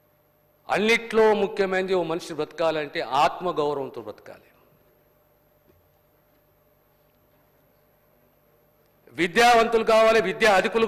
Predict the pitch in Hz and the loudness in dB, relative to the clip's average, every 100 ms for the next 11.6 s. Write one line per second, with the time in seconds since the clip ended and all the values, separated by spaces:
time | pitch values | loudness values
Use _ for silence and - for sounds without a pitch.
0 | 185 165 117 92 - - - _ _ _ | 4 4 2 -2 -14 -20 -20 _ _ _
1 | _ _ _ _ _ _ _ _ _ _ | _ _ _ _ _ _ _ _ _ _
2 | _ _ _ _ 123 180 233 262 - 233 | _ _ _ _ 0 2 2 0 0 0
3 | 156 170 208 240 233 233 233 226 214 - | 2 2 2 0 0 0 -2 -2 -4 -6
4 | - - - 240 247 240 226 202 214 220 | -20 -8 0 0 2 0 2 2 2 0
5 | 220 196 185 214 214 175 - 175 135 92 | 0 -2 -2 -2 -2 -6 -10 -4 -4 -4
6 | 90 - _ _ _ _ _ _ _ _ | -8 -20 _ _ _ _ _ _ _ _
7 | _ _ _ _ _ _ _ _ _ _ | _ _ _ _ _ _ _ _ _ _
8 | _ _ _ _ _ _ _ _ _ _ | _ _ _ _ _ _ _ _ _ _
9 | 101 123 156 101 - _ - 113 113 127 | -10 -8 -8 -10 -14 _ -18 -16 -12 -12
10 | 143 151 143 143 135 - 139 143 147 147 | -10 -12 -10 -12 -10 -8 -8 -8 -10 -10
11 | 127 - 110 101 85 _ | -14 -16 -18 -20 -20 _